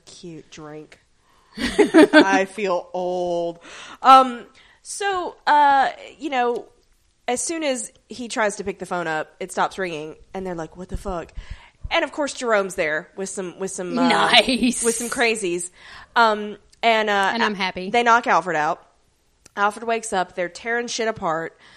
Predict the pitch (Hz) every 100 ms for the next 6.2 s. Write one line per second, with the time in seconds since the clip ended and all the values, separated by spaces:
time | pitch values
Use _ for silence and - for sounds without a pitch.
0 | - - - 208 202 190 185 - - 208
1 | 196 190 - 208 262 302 262 208 202 -
2 | - - 175 131 90 208 208 220 214 214
3 | - 226 262 349 294 262 277 285 - -
4 | 254 339 349 294 240 247 240 - 226 -
5 | 214 208 196 190 202 185 180 - 196 131
6 | 135 -